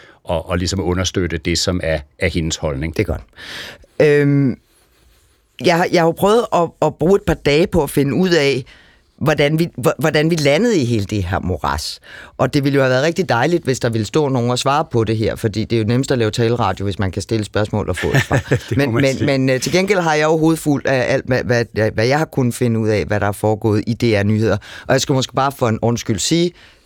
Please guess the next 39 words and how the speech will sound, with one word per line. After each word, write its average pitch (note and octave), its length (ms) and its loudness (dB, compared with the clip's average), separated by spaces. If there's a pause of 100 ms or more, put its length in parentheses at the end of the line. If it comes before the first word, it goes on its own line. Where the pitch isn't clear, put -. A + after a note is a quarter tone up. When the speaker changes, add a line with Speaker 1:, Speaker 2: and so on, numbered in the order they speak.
Speaker 2:
ikke - 160 -2
fordi G2+ 160 -2
vi E2+ 80 -4
skal F2+ 160 -8
bruge G2+ 140 0
tid - 180 0
på - 100 -2
D G#2 100 -4
R's A2+ 340 2
organisationsprogram, A#2+ 1000 0
det E2+ 80 -4
kunne E2 100 -8
man E2 100 -2
lave D2+ 120 -4
mange B2 260 2
timer D#3 260 0
om, C#3+ 140 -2 (380)
men, C3+ 260 0
men C3 180 2
jeg D#3 140 4
er E3+ 40 2
altså D#3+ 200 -2 (120)
ikke G3+ 340 2
ansat B2 440 0
i B2 40 -2
den B2 200 0
del A#2+ 260 -2
af A#2 80 0
D - 40 -4
R, G#2+ 180 0
der G#2 120 -2
hedder G2 180 0
D G#2 260 -4
R F#2+ 100 0
Nyheder. B2 360 2
Jeg A#2+ 160 0
hører B2 160 2
til G#2+ 300 -2
i G#2 160 -4